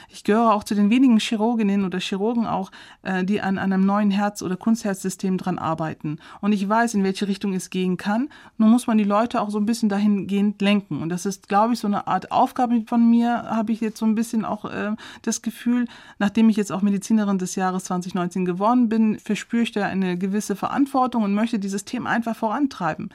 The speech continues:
Denn wieso mache ich das Ganze? Wieso schreibe ich dieses Buch? Um bekannter zu werden oder um, um Geld zu verdienen? Nein, ich will einfach diese Vision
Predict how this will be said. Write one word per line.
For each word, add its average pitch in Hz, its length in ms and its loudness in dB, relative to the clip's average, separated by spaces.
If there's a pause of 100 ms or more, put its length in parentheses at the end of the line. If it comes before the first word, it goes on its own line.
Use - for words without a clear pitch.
(440)
Denn 208 340 2
wieso 226 220 0
mache 269 200 4
ich 269 60 0
das 202 220 -2
Ganze? 175 260 -2
Wieso 196 220 -2
schreibe 226 260 0
ich 233 80 -2
dieses 214 300 -2
Buch? 294 320 -4
Um 190 160 2
bekannter 208 420 0
zu 233 200 -2
werden 226 280 0
oder 196 300 0
um, 190 320 0 (340)
um 196 160 4
Geld 208 240 2
zu 240 100 -6
verdienen? 269 340 4
Nein, 330 260 -4
ich - 180 -4
will 254 140 -2
einfach 247 400 0
diese 202 340 0
Vision 233 540 -2